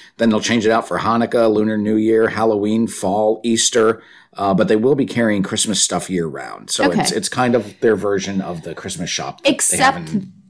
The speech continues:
Speaker 2: that they are
Speaker 1: Disney
Speaker 2: including
Speaker 1: World.
Speaker 2: other holidays, which is nice.
Speaker 1: Yes.
Speaker 2: I like that.
Speaker 1: Yes.
Speaker 2: Um, 'cause, you know, the Christmas shops are great, but it's nice to find your holiday, um, items all sort of in one place.
Speaker 1: That is true. So there's no word when it is coming, um,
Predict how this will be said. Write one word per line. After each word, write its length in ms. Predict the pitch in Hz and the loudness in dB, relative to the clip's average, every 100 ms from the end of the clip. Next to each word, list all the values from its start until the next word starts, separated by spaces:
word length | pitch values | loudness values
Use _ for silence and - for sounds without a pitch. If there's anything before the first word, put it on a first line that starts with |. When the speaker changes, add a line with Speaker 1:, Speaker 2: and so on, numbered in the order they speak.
| _ | _
Speaker 2:
that 340 | 175 214 202 196 | 2 4 4 2
they 140 | 202 | 2
are 160 | - 185 | 4 4
Speaker 1:
Disney 60 | 180 | 4
Speaker 2:
including 320 | - 180 165 | 2 4 4
Speaker 1:
World. 100 | 151 | 2
Speaker 2:
other 60 | 156 | 2
holidays, 540 | 180 156 127 98 - | 2 2 2 -2 0
which 140 | 208 196 | 0 2
is 100 | 233 | 4
nice. 320 | 349 190 185 | 4 2 2
Speaker 1:
Yes. 420 | - - - - - | 2 2 -2 -8 0
Speaker 2:
I 80 | 214 | 2
like 280 | 247 277 - | 4 2 0
that. 220 | 123 80 | 0 0
Speaker 1:
Yes. 360 | - - 190 - | -4 -8 -10 -4
Speaker 2:
Um, 320 | 170 165 160 | 2 4 2
'cause, 160 | - 294 | 2 2
you 60 | 277 | 4
know, 80 | |
the 60 | 240 | 2
Christmas 320 | 277 339 277 | 0 2 2
shops 240 | - 185 - | 2 0 0
are 60 | |
great, 380 | 151 262 170 - | 0 2 2 0
but 260 | 170 143 - _ | 0 0 -2 _
it's 160 | 190 190 | -4 0
nice 240 | 175 160 - | 2 2 0
to 80 | |
find 420 | 170 151 135 143 139 | -2 0 2 0 0
your 240 | 156 151 | -4 -4
holiday, 640 | 143 143 143 147 143 139 - | -2 -2 0 -2 0 -2 -2
um, 360 | 85 85 127 - | -6 -4 -4 0
items 380 | - 131 131 | 0 2 -2
all 240 | - 135 123 | -2 -4 -4
sort 180 | - 139 | -4 -4
of 80 | |
in 140 | 143 131 | -4 -4
one 140 | 143 | -4
place. 400 | - - - - - | -6 -6 -2 -2 0
Speaker 1:
That 160 | - 95 | 0 2
is 120 | 95 | 2
true. 280 | 196 139 90 | 4 4 2
So 160 | - | 4
there's 240 | 117 110 104 | 4 4 4
no 260 | 127 143 | 4 4
word 360 | 160 135 123 107 | 4 4 2 2
when 120 | 110 110 | 0 0
it 120 | 92 | 0
is 160 | 90 | 0
coming, 420 | - 113 113 131 127 _ _ _ _ - | -2 0 0 0 -4 _ _ _ _ -8
um, 560 | 87 85 85 80 78 | -4 -2 -2 -2 -4